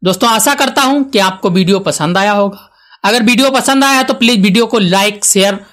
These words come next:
और कमेंट करना बिल्कुल भी मत भूलना।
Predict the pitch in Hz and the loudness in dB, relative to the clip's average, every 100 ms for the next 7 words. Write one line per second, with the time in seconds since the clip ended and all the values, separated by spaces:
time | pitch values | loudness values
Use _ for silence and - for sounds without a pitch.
0 | _ - 196 226 208 214 220 202 202 185 | _ -4 -2 -2 -2 0 0 0 -2 0
1 | 185 175 170 180 160 175 - _ _ - | 0 -2 -2 -2 0 -2 -4 _ _ -2
2 | 175 180 165 135 131 135 - | 0 0 -2 -8 -10 -14 -18